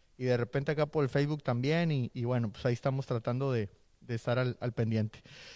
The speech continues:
Saludos a Ignacio Sánchez, hasta Puebla, eh, en Facebook. Eh,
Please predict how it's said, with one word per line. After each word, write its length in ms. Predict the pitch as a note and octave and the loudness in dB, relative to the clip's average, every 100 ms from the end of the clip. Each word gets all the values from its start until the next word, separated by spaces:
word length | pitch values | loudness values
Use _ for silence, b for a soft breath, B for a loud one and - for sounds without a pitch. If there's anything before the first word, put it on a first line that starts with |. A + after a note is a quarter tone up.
| B | B
Saludos 400 | - D3+ F#3 A3 | 4 10 10 10
a 80 | G#3 | 10
Ignacio 320 | F#3+ G3 G#3+ | 8 6 6
Sánchez, 680 | F#3+ F#3+ A3 F3+ - - - - - | 4 4 2 0 -4 -14 -16 -14 -10
hasta 220 | B2+ C3 | -4 -2
Puebla, 480 | - C#3+ D#3 D#3+ C3 - | 4 4 4 0 -4 -6
eh, 220 | D3+ B2 - | -2 -2 -2
en 140 | A#2 | -2
Facebook. 380 | C3 C3 A#2+ A2+ B B B B B | 2 2 0 -6 B B B B B
Eh, 300 | D3 D3 | 2 4